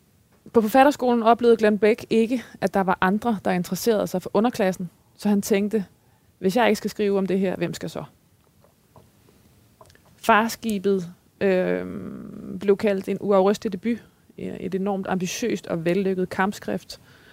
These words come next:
og et manifest for selvomsorg og medmenneskelighed. Og så nu kommer der en opridsning af en masse priser, fordi jeg ved ikke, om det er vigtigt for dig,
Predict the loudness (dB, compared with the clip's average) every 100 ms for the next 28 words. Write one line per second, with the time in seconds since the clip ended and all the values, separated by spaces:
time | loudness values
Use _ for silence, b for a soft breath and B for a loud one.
0 | b 0 0 2 -2 0 0 0 -6 -6
1 | -2 -2 -2 -2 -4 -4 -4 -2 -2 0
2 | -2 0 -2 -2 -2 -4 -6 -8 -8 -8
3 | -14 _ _ _ B B B B B B
4 | B B B B -4 0 2 4 6 6
5 | 6 2 2 _ _ -8 0 2 2 2
6 | -2 0 -2 -4 -4 -2 -2 -6 -4 -2
7 | 0 0 -2 -4 -4 -4 -6 -8 -6 -6